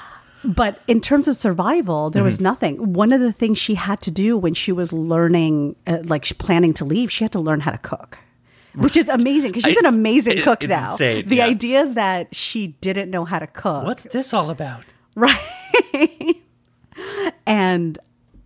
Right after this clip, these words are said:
Speaker 1: I, I mean, my parents are great now. You know, they,
Speaker 2: Right.
Speaker 1: they, they are the definition of the American dream to me.
Speaker 2: Right.
Speaker 1: Having come over here with nothing and achieved, you know,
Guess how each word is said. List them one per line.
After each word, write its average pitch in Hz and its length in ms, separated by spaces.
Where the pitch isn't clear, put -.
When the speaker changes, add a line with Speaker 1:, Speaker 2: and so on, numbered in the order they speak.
Speaker 1:
I, 214 180
I 220 100
mean, 208 160
my 165 100
parents 170 320
are 151 60
great 139 360
now. 92 400
You 156 100
know, 143 140
they, 131 320
Speaker 2:
Right. 156 240
Speaker 1:
they, 170 260
they 254 200
are 214 140
the 185 160
definition 151 500
of 147 100
the 151 80
American 147 380
dream 127 320
to 127 120
me. 123 360
Speaker 2:
Right. 98 240
Speaker 1:
Having 147 300
come 147 200
over 139 160
here 143 180
with 139 180
nothing 139 460
and 139 100
achieved, 139 640
you 143 100
know, 120 400